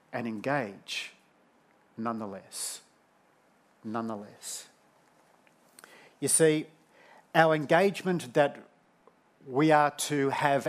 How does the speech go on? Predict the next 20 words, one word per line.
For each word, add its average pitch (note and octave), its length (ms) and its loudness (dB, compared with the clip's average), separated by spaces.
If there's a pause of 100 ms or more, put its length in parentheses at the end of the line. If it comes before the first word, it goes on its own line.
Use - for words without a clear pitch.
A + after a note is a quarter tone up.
as B2+ 200 -4
people C3+ 420 -6
of G2+ 120 -8
God, G2 540 -6
as B2+ 220 -4
Jesus C#3+ 480 -2
followers, F#2+ 640 -8 (540)
is D3+ 160 2
not F3 300 2
to G3 100 4
win D#3 260 0
the D3 140 0
argument, G#2 680 -8 (320)
is D3 140 -2
not F#3 200 4
to F#3 100 0
win D#3+ 200 2
some D3+ 220 2
philosophical D3+ 760 2
battle, B2 720 0